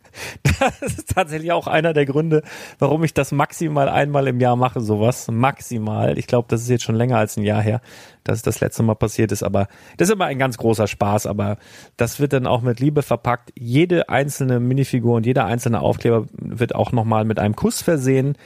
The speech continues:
Aber ich habe natürlich einen Mundschutz auf wegen Corona und so weiter.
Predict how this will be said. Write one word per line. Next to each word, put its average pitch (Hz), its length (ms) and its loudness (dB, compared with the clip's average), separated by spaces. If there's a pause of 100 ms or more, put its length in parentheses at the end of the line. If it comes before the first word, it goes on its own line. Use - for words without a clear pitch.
(140)
Aber 113 100 0
ich - 100 -2
habe 127 100 -4
natürlich 120 280 -2
einen 123 100 2
Mundschutz 160 340 0
auf 117 260 0
wegen 110 120 0
Corona 127 440 2
und 120 160 -2
so 113 120 0
weiter. 110 340 2